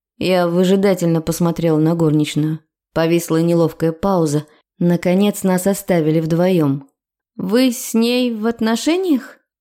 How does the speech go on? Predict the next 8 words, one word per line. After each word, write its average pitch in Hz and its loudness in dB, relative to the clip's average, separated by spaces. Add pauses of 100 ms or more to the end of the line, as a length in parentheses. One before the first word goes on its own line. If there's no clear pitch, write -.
(160)
вдруг 170 0
спросила 185 0
она. 180 -2 (380)
«Что? - -4 (120)
С - -10
Оксаной?» 190 -2 (280)
опешила 160 -2
я. 160 -2